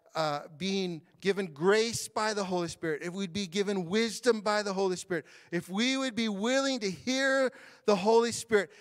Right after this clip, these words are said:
he wants to search, he wants to lead, he wants to bring us into greater depths of God. God has more for the church. God has more for you. <laughs> God has more for your family.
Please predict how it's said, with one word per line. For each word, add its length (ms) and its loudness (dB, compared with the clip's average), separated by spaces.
he 320 0
wants 380 0
to 140 0
search, 600 -4
he 180 0
wants 380 0
to 120 2
lead, 440 -2
he 240 0
wants 340 0
to 180 0
bring 260 0
us 340 -6
into 500 -4
greater 420 -6
depths 460 -12
of 120 -12
God. 400 -10
God 340 2
has 180 -4
more 440 -2
for 160 -12
the 120 -10
church. 640 -16
God 340 2
has 180 -6
more 300 -4
for 220 -12
you. 440 -12
<laughs> 540 -20
God 240 6
has 180 4
more 320 4
for 160 -6
your 180 2
family. 680 -10